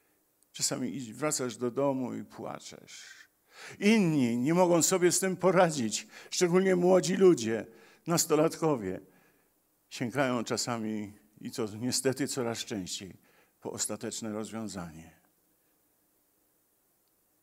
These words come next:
Dlatego, że nie mogą sobie z tym poradzić.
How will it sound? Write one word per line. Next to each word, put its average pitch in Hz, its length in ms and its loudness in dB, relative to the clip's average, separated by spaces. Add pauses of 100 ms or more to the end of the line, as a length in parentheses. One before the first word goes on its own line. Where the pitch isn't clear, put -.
(260)
Dlatego, 104 360 -10
że 98 340 -10 (880)
nie 110 140 -4
mogą 98 300 -4
sobie 87 260 -12
z - 100 -10
tym 82 300 -12 (200)
poradzić. - 760 -14